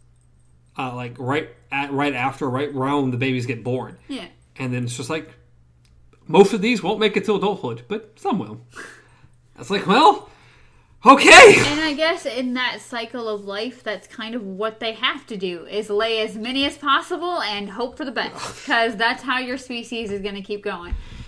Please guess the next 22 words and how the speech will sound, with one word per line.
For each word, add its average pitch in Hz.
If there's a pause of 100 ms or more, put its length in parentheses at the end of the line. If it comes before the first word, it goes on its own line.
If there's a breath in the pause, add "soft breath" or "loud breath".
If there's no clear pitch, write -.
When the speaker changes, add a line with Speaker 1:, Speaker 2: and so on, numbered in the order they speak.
(100)
Speaker 2:
'Cause 247
Speaker 1:
It's 220
Speaker 2:
it's -
Speaker 1:
just 233
Speaker 2:
like, 254
if 254
you 254
could, 208
could 247
you 277
imagine 247
if 208
it 180
was 226
like 202
mammals, 190
where 202
you 202
only 226
lay, 226
like, 180 (140)
five, 175